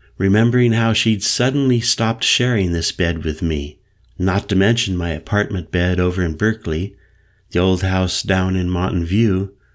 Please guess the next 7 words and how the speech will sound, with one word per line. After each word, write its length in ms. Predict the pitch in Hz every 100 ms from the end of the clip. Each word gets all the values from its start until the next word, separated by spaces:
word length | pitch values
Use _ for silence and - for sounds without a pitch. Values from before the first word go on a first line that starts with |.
| _ _ -
and 380 | 98 110 120 127
also 320 | 131 127 131
the 120 | 117
bed 280 | 113 123 120
in 100 | 117
my 140 | 120
camper. 640 | 120 131 127 123 76 73